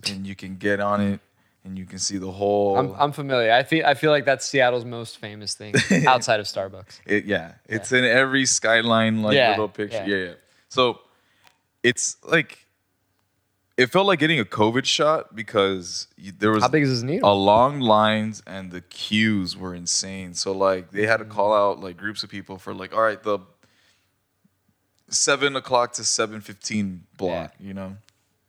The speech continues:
Speaker 1: And then it's like hordes of people line up. And you're, I mean, you're walking a lot, spiraling up, and you're reading the history of the needle and everything. And,
Speaker 2: How
Speaker 1: like,
Speaker 2: long is that walk? That sounds brutal.
Speaker 1: it felt like a line at Disneyland, dude.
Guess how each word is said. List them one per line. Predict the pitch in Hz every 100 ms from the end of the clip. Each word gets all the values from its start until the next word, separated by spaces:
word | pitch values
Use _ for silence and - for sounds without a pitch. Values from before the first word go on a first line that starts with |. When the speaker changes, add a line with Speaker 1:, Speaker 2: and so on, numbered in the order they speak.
| _ _ _ 85
Speaker 1:
And | 90 85 78
then | 95
it's | 82
like | 82 78 -
hordes | 98 95 90
of | -
people | 92 90
line | 95 92 90
up. | 90 - -
And | 107 104
you're, | 135 143 - _ _ _ _ _ _ _ _ 73 _
I | 101
mean, | 98
you're | 98 107 -
walking | 95 107 110 101
a |
lot, | 90 95 95 -
spiraling | - 98 101 98
up, | 98 95
and | 98
you're | 107
reading | 117 110 107
the | 101
history | 98 - 98 98
of | 95
the | 98
needle | 95 98 95 95 95 98
and | 95
everything. | 95 92 92 92 95 92 90
And, | 87
Speaker 2:
How | 90
Speaker 1:
like, | 127
Speaker 2:
long | 135
is | 131
that | 101 76
walk? | 80 90 127 - _ -
That | 107
sounds | 117 95
brutal. | - - 104 - _ _ _ _
Speaker 1:
it | -
felt | - 143
like | 165
a | 135
line | 113 120
at | 120 95
Disneyland, | 110 117 107 101 95
dude. | 101 104 104